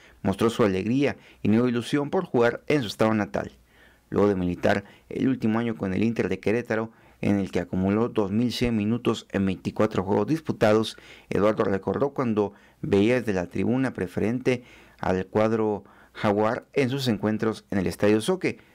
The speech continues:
siempre acompañado de su familia. El jugador, que también pasó por la sub diecisiete del Puebla de la Liga M X, reconoció que, al igual que muchos aficionados, sufrió cuando el equipo desapareció, por lo que prometió que tanto él como sus compañeros darán todo de sí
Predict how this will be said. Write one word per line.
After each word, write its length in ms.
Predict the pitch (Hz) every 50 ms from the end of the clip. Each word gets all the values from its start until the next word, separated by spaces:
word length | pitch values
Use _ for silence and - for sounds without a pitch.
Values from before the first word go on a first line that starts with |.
| _ _
siempre 320 | - - 160 165 165 123
acompañado 600 | 110 - 139 131 - - 101 98 101 107 110 110 110
de 100 | 110 107
su 80 | -
familia. 480 | - 127 113 107 98 95 82 82 - - _ _ _ _ _ _ _ _ _ _ _ -
El 120 | - - 104
jugador, 420 | - - 90 90 90 101 107 104
que 100 | - 107
también 400 | - - 87 90 90 104 113 110
pasó 400 | 110 - 90 - - 113 113 113 113 - - - - _ _
por 160 | - 98 95
la 140 | 90 87 85
sub 240 | - - 123 120 117
diecisiete 520 | 110 95 - - - 113 107 - 127 113
del 160 | 98 95 92
Puebla 340 | - - 113 113 113 113 104
de 60 | 95 92
la 100 | 92 95
Liga 180 | 101 104 113
M 180 | 117 123 139 135
X, 360 | 127 - - 143 135 - - - - - - -
reconoció 680 | - - 95 98 - - 101 98 90 85 - 120 123 120
que, 100 | - 120
al 80 | 101 95
igual 380 | 95 95 98 107 113 113 110 - - - _ _ -
que 140 | - 107
muchos 400 | 104 113 143 165 160 - - -
aficionados, 680 | 104 92 - - - 95 95 107 120 127 123 117 - - - - - _
sufrió 380 | - - 110 95 - 107 110 110
cuando 240 | - 123 110 95 98
el 60 | 92
equipo 360 | 92 - - 113 - - -
desapareció, 800 | 107 101 - - - - 101 95 101 98 - - 185 202 185 - - - - - - _ _
por 140 | - 104
lo 120 | 101 98 95
que 120 | - -
prometió 540 | - - 135 147 139 - - 117 120 123 123 - - _ _ _
que 100 | - 98
tanto 320 | - 98 95 90 - 95 98
él 100 | 107 107
como 220 | - 110 104 95
sus 160 | 98 92 82
compañeros 480 | - 98 85 - 90 92 98 107 110 107
darán 300 | 101 92 92 95 101 98
todo 280 | - - 135 143 131
de 120 | 110 98 92
sí 300 | - - 131 131 127